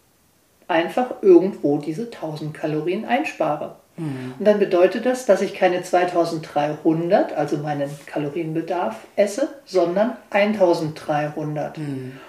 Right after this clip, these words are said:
Speaker 1: Und verteilt auf drei Mahlzeiten ist das halt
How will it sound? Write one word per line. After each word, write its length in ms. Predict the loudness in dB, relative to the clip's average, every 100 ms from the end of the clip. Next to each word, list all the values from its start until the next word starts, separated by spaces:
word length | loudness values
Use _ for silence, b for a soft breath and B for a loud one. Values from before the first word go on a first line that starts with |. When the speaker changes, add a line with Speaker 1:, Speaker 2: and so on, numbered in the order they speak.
| B
Speaker 1:
Und 140 | -8 0
verteilt 560 | 0 2 4 4 4
auf 280 | 2 2 -2
drei 320 | -8 -2 -2
Mahlzeiten 840 | -2 -2 -2 -2 0 0 -2 -4 -6 -8 _ _ _ _ -14
ist 220 | -12 -6
das 200 | -6 -2
halt 320 | 0 0 -2